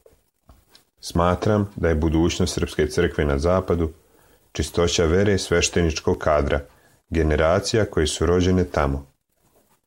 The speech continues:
Oni su misionari koji su nikli iz te sredine. Odlično poznaju jezik, psihologiju i kulturu tih ljudi sa kojima lako komuniciraju.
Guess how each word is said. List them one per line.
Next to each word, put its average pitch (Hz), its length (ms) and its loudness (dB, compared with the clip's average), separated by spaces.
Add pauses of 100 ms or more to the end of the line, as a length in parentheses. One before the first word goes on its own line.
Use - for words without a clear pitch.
Oni 87 280 2
su 101 180 -2
misionari 92 680 2
koji 80 160 0
su - 160 -6
nikli 95 380 0
iz 90 140 -6
te 80 160 0
sredine. 73 560 -2 (800)
Odlično 90 500 0
poznaju 87 520 0
jezik, 76 500 -2 (180)
psihologiju 92 720 0
i 95 100 -2
kulturu 85 500 0
tih - 280 -4
ljudi 92 440 0 (480)
sa - 160 -2
kojima 76 380 0
lako 87 320 0
komuniciraju. 80 880 0